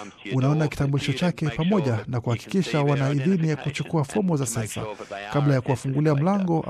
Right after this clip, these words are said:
Speaker 1: before you
Speaker 2: kuwapa maelezo
Speaker 1: open
Speaker 2: yoyote.
Speaker 1: your door or provide them any information.
Speaker 2: Kwa maelezo ya ziada kuhusu sensa, tembelea tovuti hii, w w w dot census dot a b s dot g o v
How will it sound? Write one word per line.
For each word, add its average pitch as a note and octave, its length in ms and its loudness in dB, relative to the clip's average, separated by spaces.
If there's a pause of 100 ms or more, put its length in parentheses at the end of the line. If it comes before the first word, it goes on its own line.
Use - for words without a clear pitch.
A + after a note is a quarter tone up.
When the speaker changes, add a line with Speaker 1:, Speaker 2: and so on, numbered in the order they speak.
(100)
Speaker 1:
before D3+ 60 -2
you - 60 -6
Speaker 2:
kuwapa F#3 320 2
maelezo C3 420 2
Speaker 1:
open A#2+ 100 4
Speaker 2:
yoyote. A#2 300 -2
Speaker 1:
your A2 80 -4
door F2 360 0
or D2 180 4
provide F2 400 6
them - 140 0
any G2+ 280 2
information. G2 680 2 (240)
Speaker 2:
Kwa A#2+ 100 2
maelezo D#3 380 4
ya C#3 60 4
ziada B2+ 300 2
kuhusu C3+ 360 -2
sensa, A#2+ 560 -2 (100)
tembelea B2+ 340 0
tovuti B2+ 400 -4
hii, A#2 340 -2 (600)
w A#2+ 260 0
w A#2+ 100 2 (100)
w C3+ 60 2
dot E3+ 380 -2 (360)
census F3+ 720 -4
dot C3+ 340 -2 (160)
a D3+ 120 4
b C3+ 260 0
s - 480 -4
dot B2 380 -4
g B2+ 340 -2
o B2+ 140 0
v E3+ 360 0